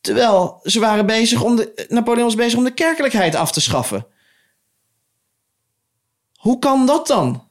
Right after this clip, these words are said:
Daar is dus kennelijk een soort overnamecultuur van datgene wat bedoeld was om de mens te dienen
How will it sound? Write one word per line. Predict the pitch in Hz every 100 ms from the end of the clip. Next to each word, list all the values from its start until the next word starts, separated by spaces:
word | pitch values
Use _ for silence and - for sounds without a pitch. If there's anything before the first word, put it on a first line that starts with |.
| _ _ _ _ _
Daar | 202 208
is | 214 202
dus | 202
kennelijk | 277 311 233 -
een | 185 175
soort | 208 202 -
overnamecultuur | 294 254 220 180 151 135 127 139 123 135 117 113
van | - 151
datgene | 147 202 - 175 139 131
wat | 135 131 - _ _ _ _ _ _ - 135
bedoeld | 127 127 175 214
was | - 110 - - - - _ _ _
om | 156 147
de | 135
mens | 135 120 -
te | - 110
dienen | 190 233 - 165